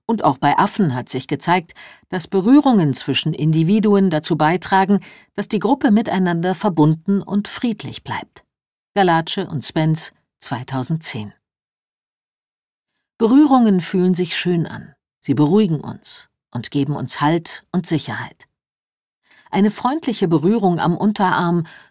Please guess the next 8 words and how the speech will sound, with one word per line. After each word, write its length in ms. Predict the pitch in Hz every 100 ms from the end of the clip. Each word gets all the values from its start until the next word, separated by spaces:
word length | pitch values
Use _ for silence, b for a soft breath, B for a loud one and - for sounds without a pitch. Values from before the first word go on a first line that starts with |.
| B -
ein 160 | 113
Streicheln 640 | - - 135 170 170 147
über 180 | - 131
die 160 | 139 131
Haut, 400 | 175 185 - - _ _ _ -
eine 160 | 208
liebevolle 640 | 190 202 180 165 - 151 165
Umarmung. 640 | 180 - 131 113 110 -